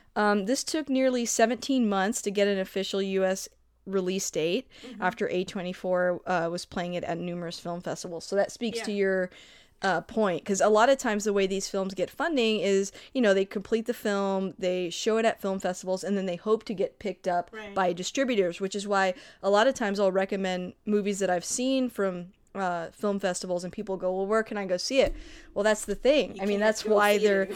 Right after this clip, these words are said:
Speaker 2: anywhere.
Speaker 1: <laughs> they're on the film circuit, and hopefully it gets picked up. There's so many
Speaker 2: Yeah.
Speaker 1: movies that don't. And so, yeah, that's, you know, that's disappointing. But this is kind of, I think it's different from other
Speaker 2: Mm-hmm.
Speaker 1: horror, and that's part of why
Speaker 2: Yeah.
Speaker 1: it might have had, struggled a little bit.
Speaker 2: Which doesn't make sense to me.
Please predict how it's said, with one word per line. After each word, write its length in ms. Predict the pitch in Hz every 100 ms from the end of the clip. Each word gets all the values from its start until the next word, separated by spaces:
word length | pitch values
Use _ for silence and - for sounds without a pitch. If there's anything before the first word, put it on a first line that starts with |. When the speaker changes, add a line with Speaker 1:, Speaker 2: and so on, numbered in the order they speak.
| 381
Speaker 2:
anywhere. 300 | 220 208 -
Speaker 1:
<laughs> 40 |
they're 200 | 240 254
on 120 | 240 226
the 100 | 196
film 240 | 262 294
circuit, 280 | - 214 190
and 120 | 175
hopefully 520 | - 311 - 240 202
it 40 | 185
gets 180 | 180 -
picked 260 | 202 190
up. 140 | 180 180
There's 160 | 196
so 140 | - 320
many 140 | 269
Speaker 2:
Yeah. 60 | 208
Speaker 1:
movies 340 | 208 208 190
that 240 | 185 156 175
don't. 440 | 180 254 - - - - - -
And 280 | 202 202 190
so, 260 | - 202 190
yeah, 280 | 185 190 180
that's, 380 | 185 - - -
you 80 |
know, 200 | 185 175
that's 300 | 165 180 - -
disappointing. 600 | 220 220 202 214 196 185
But 120 | 180
this 180 | 240 -
is 160 | 285
kind 240 | - 262 240
of, 220 | 208 190 _ - - - -
I 40 |
think 120 | 247 277
it's 120 | 208
different 440 | 165 190 190 202
from 160 | - 208
other 200 | 202 202
Speaker 2:
Mm-hmm. 100 | 214
Speaker 1:
horror, 280 | 196 196 190
and 140 | 170
that's 180 | 170 -
part 260 | - 165 165
of 100 | 185
why 200 | 170 170
Speaker 2:
Yeah. 80 |
Speaker 1:
it 40 | 156
might 220 | 170 165
have 120 | 165
had, 280 | - 160 160 _ _ _ 180
struggled 420 | - - 226 208
a 40 | 180
little 260 | - -
bit. 240 | - 113 - - - _ _ _ -
Speaker 2:
Which 160 | 320
doesn't 220 | 320 359 349
make 140 | 330
sense 280 | - 302 -
to 60 | 202
me. 220 | 147